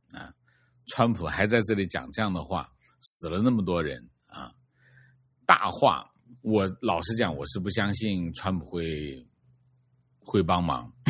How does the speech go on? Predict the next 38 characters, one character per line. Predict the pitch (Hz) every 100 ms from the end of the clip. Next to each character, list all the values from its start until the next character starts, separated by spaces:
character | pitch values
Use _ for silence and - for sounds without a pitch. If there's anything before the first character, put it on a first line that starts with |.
| 240 113
<clears throat> | _ _ -
为 | 139
啥？ | 101 60 - - _ _
你 | 113
看 | 143 151
看 | 135
香 | 151 151
港， | 104 - _ _ _ _ - _ _ _
你 | 104
看 | 98 135
看， | 123 127 110 101 98
你 |
看 | 98 139
看 | 135 101
委 | 87
内 | 104
瑞 | 110
拉 | 110 107 117 113
就 | 90
知 | 78 78
道， | 82 78 _ _
啊， | - - _ _ _ _ _ _
他 | -
不 | 107 110
会 | 120
做 | 98 95
这 | 92
样 | 87
的 | 80
事 | - 78
情。 | - - -
<clears throat> | 202 156 - - _ _ _ - - _ _ _ _ _ _ _ _ - - - - - _
抓 | - 175 180 185
马 | 151 80
杜 | 92 143 98
罗 | 82 87 107 - - -
会 | 107 90
的， | -